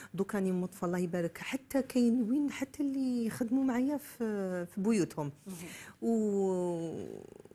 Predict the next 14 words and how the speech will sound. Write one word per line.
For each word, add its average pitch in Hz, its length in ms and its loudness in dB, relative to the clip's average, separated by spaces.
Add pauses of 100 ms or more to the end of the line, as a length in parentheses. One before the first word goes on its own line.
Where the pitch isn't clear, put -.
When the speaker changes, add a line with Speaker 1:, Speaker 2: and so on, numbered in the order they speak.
(100)
Speaker 1:
والهدف 220 760 0
تاعنا 247 320 0
هو 226 220 -2
أصلا 233 400 -4 (600)
هاد، 202 200 -2 (1200)
هو 233 80 6
ترقية 233 500 -2
المرأة، 180 520 -8
المرأة. 160 420 -4 (540)
وترقية 262 580 -4
المرأة 254 320 -2
يجي 269 460 -2 (280)
ب-، 247 520 -2
بالدعم. 165 520 -2